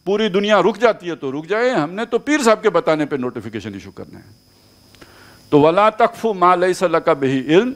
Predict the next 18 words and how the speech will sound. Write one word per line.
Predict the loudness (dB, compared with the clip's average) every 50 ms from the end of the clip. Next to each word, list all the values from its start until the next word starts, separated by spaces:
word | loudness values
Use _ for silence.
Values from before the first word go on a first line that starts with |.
| -4 0
इन्ना | 0 0 2 2 2 0
समा | 0 0 -2 -2 2 4 4 4
वल | 4 4 2 0
बसरा | 0 0 0 2 2 2 2 2 2
वल | 2 2 -2 -2
फुआदा | -2 0 2 4 4 4 4 2 0
कुल्लु | -2 -2 -4 -4 -2 -2 -2
उलाइका | 0 2 2 4 4 4 2 0 0 -4
काना | -2 0 0 0 0 0 -2
अनहु | -4 -2 -4 -4 -4 -4 -4 -4
मसूला।" | -4 -6 -6 -4 -2 -2 0 2 0 0 -2 -6 _ _ _ _
इनके | -8 -8 -4 -4 -2
बारे | 0 0 0 0 0
में | -4 -6
सवाल | -4 0 2 4 4 4 4
होगा। | 0 -4 -6 -8
कुल्लु | -10 _ 0 2 2 4 4 2
उलाइका, | 2 2 2 2 2 2 0 -2 -6 -10 -10 -10 -14 _